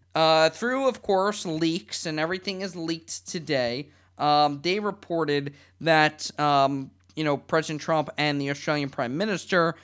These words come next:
uh, Malcolm Turnbull, in January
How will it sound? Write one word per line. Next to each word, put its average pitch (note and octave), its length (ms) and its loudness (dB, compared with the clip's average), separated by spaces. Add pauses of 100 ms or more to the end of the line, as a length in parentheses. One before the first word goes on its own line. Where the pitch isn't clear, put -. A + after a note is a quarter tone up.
(160)
uh, C#3 200 4
Malcolm D3+ 440 4
Turnbull, E3 680 0
in C3 100 -6
January D3 800 0